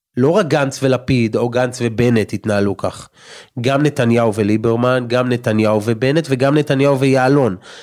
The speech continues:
זה לא אומר שתמיד פינו מיד, לא פעם ניסו להגיע לכל מיני הבנות, אבל בשורה התחתונה לא היה מצב של כפל הוראות. היה שר ביטחון אחד, ראש ממשלה אחת,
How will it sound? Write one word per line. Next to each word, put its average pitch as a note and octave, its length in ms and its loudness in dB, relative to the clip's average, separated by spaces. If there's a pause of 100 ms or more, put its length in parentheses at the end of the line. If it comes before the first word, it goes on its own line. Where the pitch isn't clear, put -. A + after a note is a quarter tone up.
(160)
זה B2 160 -2
לא G3+ 80 4
אומר B3 180 2
שתמיד E3+ 580 -2
פינו D3 240 0
מיד, C3 460 0 (560)
לא D#3 180 2
פעם E3+ 220 2
ניסו D3 320 0
להגיע C3 360 2
לכל B2 240 -2
מיני B2 180 0
הבנות, A#2+ 720 0
אבל A2+ 140 -4
בשורה C#3+ 360 -2
התחתונה G#3+ 520 -2 (500)
לא D#3 140 2
היה B3 180 4
מצב F#3 340 0
של D#3 240 -2
כפל E3 320 -2
הוראות. A#2+ 600 0 (380)
היה F3+ 240 2
שר D#3+ 280 -2
ביטחון B2+ 440 -4
אחד, E3+ 300 -2
ראש C#3+ 260 -2
ממשלה A2 440 -2
אחת, D#3 400 -4